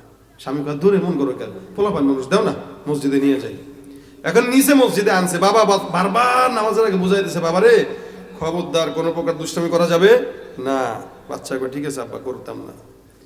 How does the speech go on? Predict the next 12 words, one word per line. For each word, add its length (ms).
বাবা 260
নামাজ 280
পড়তে 220
দাঁড়াইছে, 640
সন্তানও 340
দাঁড়াইছে, 320
সেজদায় 380
গেছে, 200
সামনে 320
দিছে 200
পাছায় 280
খোঁচা। 320